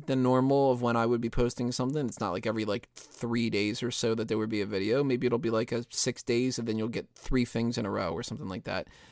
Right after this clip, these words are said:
But we'll all see. It'll all depend on my schedule. It'll depend on what's going on. It'll depend on how many hot tags there are. Thankfully, this week, there were enough hot tags that I could do this a little bit earlier and I can get it out of the way and I can get it to you a little bit sooner. But we'll see. Either way, that's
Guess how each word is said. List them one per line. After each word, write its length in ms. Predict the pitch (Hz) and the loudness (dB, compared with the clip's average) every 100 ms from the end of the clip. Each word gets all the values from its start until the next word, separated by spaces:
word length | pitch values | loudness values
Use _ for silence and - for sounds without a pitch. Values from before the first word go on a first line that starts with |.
| - - | -20 -6
But 120 | 156 | 0
we'll 180 | 175 214 | 6 8
all 160 | 170 147 | 8 6
see. 280 | - 98 - | 2 0 2
It'll 200 | 135 135 | 6 8
all 120 | 139 | 8
depend 280 | 120 135 123 | 6 2 2
on 80 | 120 | 2
my 140 | 120 | 2
schedule. 500 | - 117 117 120 113 | 2 2 2 4 4
It'll 140 | 104 | 2
depend 220 | 113 117 113 | 0 0 0
on 100 | 107 | 0
what's 140 | 101 | -2
going 300 | - 113 117 | 0 0 2
on. 320 | 139 139 135 | 4 4 2
It'll 120 | 123 117 | 0 4
depend 200 | - 113 | 4 4
on 120 | 107 | 2
how 120 | 123 | 0
many 140 | 117 | -2
hot 260 | - 135 139 | -2 -4 -2
tags 300 | - 131 123 | 0 -2 0
there 180 | 123 123 | 2 6
are. 200 | 120 117 - - _ - | 6 4 -2 -20 _ -4
Thankfully, 440 | 139 165 165 147 | 0 0 0 0
this 260 | 127 170 - | 2 0 2
week, 320 | 165 185 - - _ _ | 0 0 -6 -20 _ _
there 100 | 117 | 2
were 140 | 120 | 4
enough 200 | 120 135 | 4 2
hot 180 | - 123 | 4 2
tags 280 | 131 127 131 | 4 0 0
that 100 | 127 | -4
I 60 | 120 | -4
could 140 | 117 | -2
do 100 | 120 | -2
this 160 | 120 - | -2 -2
a 60 | |
little 180 | 113 110 | -4 -2
bit 100 | 98 | -2
earlier 420 | 71 110 120 156 | 0 2 2 2
and 100 | 139 | 0
I 40 | 104 | -2
can 140 | 120 | -4
get 140 | 104 | -2
it 60 | 98 | 0
out 120 | 95 | 0
of 60 | 92 | 0
the 60 | 92 | 0
way 200 | 131 175 | 0 0
and 120 | 151 | -2
I 40 | |
can 120 | 143 | -4
get 120 | 135 147 | -2 -2
it 60 | |
to 60 | 143 | -2
you 140 | 143 | 0
a 40 | 147 | 0
little 280 | 143 151 160 | -2 -4 -4
bit 120 | 165 | -2
sooner. 300 | 190 165 95 | 0 0 0
But 220 | 87 85 - _ _ _ - | -2 -4 -6 _ _ _ -4
we'll 140 | 202 | 0
see. 300 | 226 190 208 - - - _ _ _ _ | 4 6 4 0 -14 -20 _ _ _ _
Either 260 | 190 220 165 | 4 6 8
way, 380 | 127 120 113 - | 8 6 4 2
that's 280 | 131 131 | 0 0